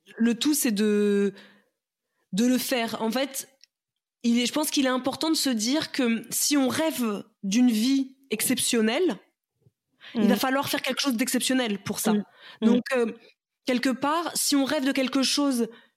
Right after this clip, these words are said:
Speaker 1: qui nous tient à cœur, mais réellement,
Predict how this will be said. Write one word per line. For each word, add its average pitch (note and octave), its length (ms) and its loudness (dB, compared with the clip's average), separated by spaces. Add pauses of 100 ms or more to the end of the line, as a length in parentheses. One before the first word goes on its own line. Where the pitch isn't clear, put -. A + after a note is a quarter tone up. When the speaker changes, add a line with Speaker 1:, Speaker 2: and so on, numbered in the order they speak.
(760)
Speaker 1:
qui C4+ 260 0
nous B3+ 200 4
tient E4 440 0
à B3+ 100 -2
cœur, D4+ 600 -4 (240)
mais A3+ 180 2
réellement, C#4 600 2